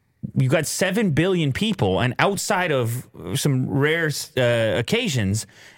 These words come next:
everybody has this unique appearance.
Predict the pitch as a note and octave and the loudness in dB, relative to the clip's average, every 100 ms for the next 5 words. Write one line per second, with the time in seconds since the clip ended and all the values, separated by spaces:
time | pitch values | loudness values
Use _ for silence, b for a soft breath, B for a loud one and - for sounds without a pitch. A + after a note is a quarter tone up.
0 | B _ F#3+ A3 F#3+ A3 D3+ A#2 G2+ C3 | B _ -2 0 0 0 2 2 2 -2
1 | F#3 - _ _ _ _ _ _ _ _ | -4 -6 _ _ _ _ _ _ _ _
2 | _ _ _ _ _ _ _ _ _ _ | _ _ _ _ _ _ _ _ _ _
3 | _ - D#3+ E3 D#3 D3 C3 C#3 B2+ B2 | _ 0 0 0 0 0 0 0 0 0
4 | A#2+ - D3+ D#3+ F#2+ - | -2 -2 -2 -2 -4 -8